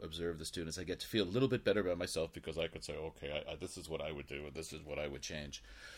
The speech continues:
But I think the other thing that's really important about the fall semester and that ruthlessly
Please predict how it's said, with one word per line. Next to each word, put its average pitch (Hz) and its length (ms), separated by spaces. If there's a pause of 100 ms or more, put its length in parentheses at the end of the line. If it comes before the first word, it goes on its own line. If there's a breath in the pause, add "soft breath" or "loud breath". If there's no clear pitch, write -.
(140 loud breath)
But 123 120
I 127 60
think 160 320 (1600)
the 85 760 (140)
other 107 200
thing 104 220
that's 95 220
really 87 420
important 85 800 (200)
about 78 400
the 78 60
fall 76 320
semester 78 840
and 80 140
that 80 180
ruthlessly 82 720